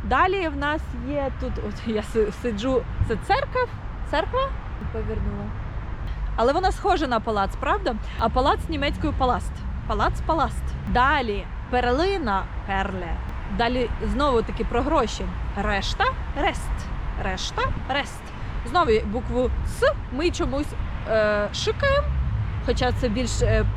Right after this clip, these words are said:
подібно, це більш притаманно німців, а-, але вони в цьому випадку, як і кост, цю букву читають як С. В нас решта,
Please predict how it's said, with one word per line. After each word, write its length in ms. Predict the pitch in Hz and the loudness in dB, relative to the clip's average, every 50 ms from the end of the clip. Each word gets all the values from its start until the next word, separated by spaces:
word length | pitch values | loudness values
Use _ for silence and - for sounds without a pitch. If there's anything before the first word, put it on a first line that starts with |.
| - - - | 0 -2 0
подібно, 420 | 285 269 202 254 240 214 240 240 220 202 196 - - - - - - - - - - | 0 2 2 2 0 0 0 0 0 -2 -2 -4 -4 -2 -2 -2 -2 -2 -2 -2 0
це 100 | - 277 | 0 2
більш 180 | 208 277 247 - | 2 2 2 2
притаманно 480 | - 254 220 - 254 240 247 233 233 | 2 0 2 2 2 4 2 2 2
німців, 380 | 233 233 240 254 262 - 359 330 | 2 0 0 0 0 0 0 0
а-, 180 | - 214 202 202 - - - | 2 2 0 0 -2 -2 0
але 220 | 214 214 214 226 | 0 2 2 2
вони 240 | 220 214 214 220 277 | 2 2 2 0 0
в 40 | - | 0
цьому 260 | - - 320 302 294 | -2 -2 -2 -2 -2
випадку, 400 | 277 294 - - 294 320 - - | -2 -2 0 0 -2 -2 -2 -2
як 220 | 254 233 226 - 233 | 0 0 0 0 -2
і 40 | |
кост, 300 | - - 285 370 - - - - - - - - - - - - - - - - | -2 0 0 0 0 -2 -4 -4 -4 -4 -4 -4 -4 -6 -6 -6 -6 -6 -6 -4
цю 80 | - 240 | -4 -2
букву 280 | 202 233 233 - 175 180 | -2 -2 -2 -2 -2 -2
читають 480 | - - 240 - 226 220 220 220 220 | -2 -2 -2 0 2 2 2 2 0
як 120 | 226 220 - - - - - - - - - | -2 -2 -2 -4 -6 -8 -8 -6 -6 -4 0
С. 100 | 302 208 165 - - - - - - | 0 0 0 -2 -4 -4 -4 -4 -2
В 40 | 208 | -2
нас 200 | 226 214 196 - - - - - - - - - - - - - | 0 0 0 -2 -6 -10 -10 -10 -10 -8 -8 -8 -10 -8 -4 -2
решта, 400 | 208 214 240 269 - - - | 0 2 2 2 0 0 0